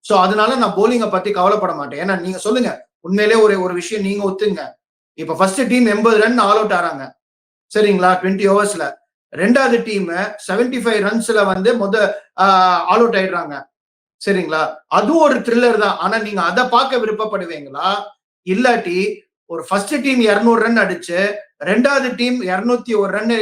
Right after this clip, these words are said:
இருபது ஓவர்ல அடிக்கிறது நீங்க ஆசைப்படுவீங்களா? பெரும்பாலான மக்கள் இன்னைக்கு ஆசைப்படக்கூடிய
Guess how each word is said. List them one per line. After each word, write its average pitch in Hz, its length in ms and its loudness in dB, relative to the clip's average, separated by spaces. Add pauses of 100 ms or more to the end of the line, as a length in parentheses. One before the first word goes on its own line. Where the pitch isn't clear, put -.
இருபது 196 360 -4
ஓவர்ல 208 280 0
அடிக்கிறது 190 340 -4
நீங்க 190 180 -4
ஆசைப்படுவீங்களா? 135 680 -12 (720)
பெரும்பாலான 294 480 4
மக்கள் 247 340 -2
இன்னைக்கு 220 300 -2 (100)
ஆசைப்படக்கூடிய 202 720 -2